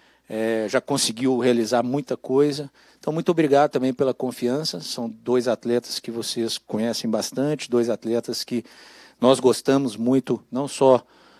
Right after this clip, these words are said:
do atleta, como da, da, da, do homem, da pessoa.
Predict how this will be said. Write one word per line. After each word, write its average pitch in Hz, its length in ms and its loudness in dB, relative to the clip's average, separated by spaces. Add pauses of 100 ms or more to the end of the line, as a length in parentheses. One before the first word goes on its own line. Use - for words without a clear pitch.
(120)
do 117 80 0
atleta, 120 400 0
como 123 240 -6
da, 117 300 -2
da, 110 200 -6
da, 110 160 -2
do 113 140 2
homem, 147 440 10
da 117 120 -4
pessoa. 147 640 4